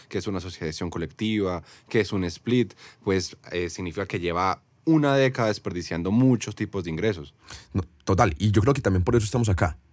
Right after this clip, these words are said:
Speaker 2: Y yo creo que eso es una de las ventajas de este podcast, que nos va a permitir que los artistas nuevos que nos están escuchando aprendan de esto. Y si hay algún artista que ya lleva años de carrera,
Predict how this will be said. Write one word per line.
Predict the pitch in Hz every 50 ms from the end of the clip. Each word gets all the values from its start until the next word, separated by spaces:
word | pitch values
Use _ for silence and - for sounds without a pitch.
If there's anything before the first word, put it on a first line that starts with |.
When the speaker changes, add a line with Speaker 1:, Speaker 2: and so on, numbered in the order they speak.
| _ _ _ _ _ _ _
Speaker 2:
Y | 85
yo | 82 87
creo | 87 110
que | 101 - 104 85 82 80
eso | 82 - 104
es | 101
una | 107 113 104
de | 101
las | 95
ventajas | 85 85 85 82 90 85 90 95 95
de | 95
este | 92 - - 92
podcast, | - - 117 90 - - - 78 80
que | - - 98
nos | 92 85
va | 80 82
a | 80
permitir | 113 117 113 101 87 - 104 92 82 76 - - - - _ _
que | -
los | 98 92
artistas | 95 92 95 82 139 151 143 - 190 175 156
nuevos | 165 165 147 117 101 -
que | - 113
nos | 101
están | 95 - 104
escuchando | 131 143 - - 117 - 175 180 190 190 175 180 175 - - - - - - _
aprendan | - 101 92 - 135 123 123 123 123 113 110 120
de | 120 113
esto. | 104 - - 85 80 - -
Y | - 123
si | 98 131
hay | 123
algún | 135 139 156 156
artista | 151 156 - 175 156 123 - 117
que | 98 -
ya | 104 98
lleva | 110 120 131 135 139 143
años | 151 151 147
de | 127 123
carrera, | 107 - 101 95 131 147 143 139 139